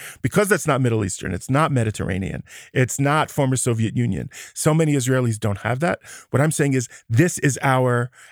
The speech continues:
adolescent moment as a nation at seventy-five, where we confront what it would mean.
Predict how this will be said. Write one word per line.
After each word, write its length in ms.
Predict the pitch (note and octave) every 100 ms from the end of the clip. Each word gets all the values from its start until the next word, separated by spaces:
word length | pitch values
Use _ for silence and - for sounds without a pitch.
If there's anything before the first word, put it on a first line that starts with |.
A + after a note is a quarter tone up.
| _ C3
adolescent 560 | D3 D3+ C#3+ - G2+
moment 460 | A#2+ B2 C#3 E3+ -
as 200 | B2 A2
a 60 | G#2+
nation 420 | A2 C3 - D#3
at 80 | A2+
seventy-five, 840 | B2+ B2+ A#2 F#2+ G#2+ C3+ - A3+ _ _ _ _ _ _
where 120 | B2
we 120 | B2 A#2+
confront 760 | B2 A#2+ - - E3 F3+ - _ _ _ _ _ _
what 360 | A#2 A2+ C#3 -
it 180 | E3 E3
would 220 | D3+ D#3 C3
mean. 400 | D3 F#2 C#3